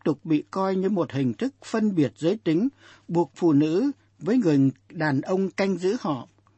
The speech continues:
Chế độ này được áp dụng trên mạng trực tuyến xã hội cũng như trong đời sống thường nhật.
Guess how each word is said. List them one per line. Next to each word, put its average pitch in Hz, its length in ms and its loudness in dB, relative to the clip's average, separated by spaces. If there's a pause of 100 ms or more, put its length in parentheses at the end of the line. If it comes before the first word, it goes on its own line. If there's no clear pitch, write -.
(640)
Chế 247 180 2
độ 190 160 4
này 156 260 6
được 147 180 2
áp 233 220 -4
dụng 170 260 2
trên 208 240 0
mạng 151 300 0
trực - 320 -4
tuyến 175 280 0
xã 190 240 -6
hội 156 380 -4 (280)
cũng 175 180 -2
như 180 120 4
trong 202 220 -4
đời 139 220 2
sống 156 280 -2
thường 135 260 -2
nhật. 131 180 0